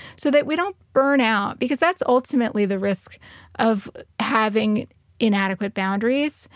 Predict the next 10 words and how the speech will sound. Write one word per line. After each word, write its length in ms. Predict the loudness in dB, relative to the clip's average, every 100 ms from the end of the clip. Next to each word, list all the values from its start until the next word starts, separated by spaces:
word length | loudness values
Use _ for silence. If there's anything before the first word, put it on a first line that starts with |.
| -20 -20 -20 _
is 180 | 0 2
that 240 | 0 2
we 120 | 2 2
break 280 | 2 0
down. 500 | -2 -4 -4 -6 -8 -10 _ 0
We 220 | 2 4
are 100 | 2
just 260 | -2 -6
put 200 | -4 -2
upon, 800 | 0 0 0 2 4 2 4 2